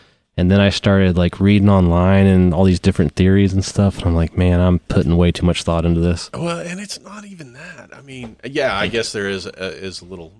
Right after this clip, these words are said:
Speaker 2: bit of extra thought, but it's just, like, the initial bombing run, you know, on, on the Dreadnought,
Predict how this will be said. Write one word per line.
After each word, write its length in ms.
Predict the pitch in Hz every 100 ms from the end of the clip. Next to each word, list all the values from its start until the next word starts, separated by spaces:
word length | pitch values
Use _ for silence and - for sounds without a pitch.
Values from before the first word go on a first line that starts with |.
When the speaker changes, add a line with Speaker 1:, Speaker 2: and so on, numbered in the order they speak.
| _
Speaker 2:
bit 120 | 95
of 80 | 85
extra 260 | 87 - 90
thought, 300 | 90 87 98
but 100 | 117
it's 200 | 120 -
just, 280 | 175 170 139
like, 260 | 131 -
the 340 | 117 113 110 -
initial 760 | 110 113 131 - 123 120 113 _ _ _ _ _ _ _
bombing 520 | 101 90 113 120 113 90
run, 360 | 87 76 65 _ _ _ _ _ _ _ _ - - -
you 140 | 98
know, 320 | 98 95 95 -
on, 220 | 104 104
on 220 | - 101
the 80 | 92
Dreadnought, 560 | 87 110 92 85 76